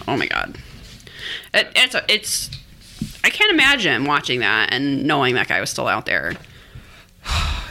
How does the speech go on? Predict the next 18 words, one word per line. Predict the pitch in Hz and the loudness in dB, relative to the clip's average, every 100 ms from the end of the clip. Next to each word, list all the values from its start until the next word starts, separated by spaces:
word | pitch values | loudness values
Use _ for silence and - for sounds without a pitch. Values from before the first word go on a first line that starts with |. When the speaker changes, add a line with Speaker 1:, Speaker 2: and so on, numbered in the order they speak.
| - | -6
Speaker 2:
Yeah, | 202 - | -6 -4
that's | 180 175 - | -4 -2 -2
terrible. | - - 80 - 208 | -4 -4 -4 -4 2
Speaker 1:
I | 311 | 2
hate | 349 - 294 269 | 2 2 2 4
watching. | 170 160 185 - | 2 2 0 -4
So | - 311 | 0 2
usually | 285 381 381 359 302 - | 6 6 6 4 4 0
I | - 202 | 0 2
like | 214 | 2
to | 269 | 4
watch | 311 311 | 2 4
some | 311 | 0
forensic | 330 302 233 233 | 2 2 2 0
files | 226 202 214 | 2 0 0
before | 226 220 | 0 2
bed, | 170 101 101 - | 2 2 2 0
and | 220 269 - | 2 2 0